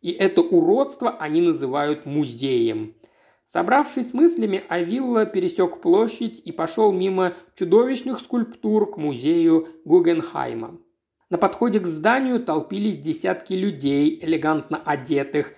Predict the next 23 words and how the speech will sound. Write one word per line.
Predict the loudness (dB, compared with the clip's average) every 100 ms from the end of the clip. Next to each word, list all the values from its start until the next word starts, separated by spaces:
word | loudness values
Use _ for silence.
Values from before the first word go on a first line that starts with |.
| _
все | -12 -2 -2
в | -2
черном | -2 2 2 2 -2 -4
и | -4 -10
белом. | -4 -4 -4 -6 -10 -14 _ _
Собрались | -8 0 2 2 0 -4
служить | -2 0 2 2 -2 -8 -20 -10
безбожную | -8 -6 -2 0 0 0 0 0
мессу. | -2 -6 -10 -18 -18 _ _ _ _ _
Но | -4 -2
все | 0 2 2
сегодня | 2 -2 -2 0 0
будет | -2 -2 -4
совсем | -4 -6 -2 -2 -2
не | -4
так, | -2 -2 -4 -20 _
как | -6 -4
они | -4 -4 -4
задумали. | -4 -4 -4 -4 -6 -8 -10 _ _ _ _
Он | -2 0
поправил | 0 0 4 4 2 -2
адмиральскую | -4 -2 0 -2 -4 -10 -10
фуражку, | -8 -4 -4 -4 -2 -2 -2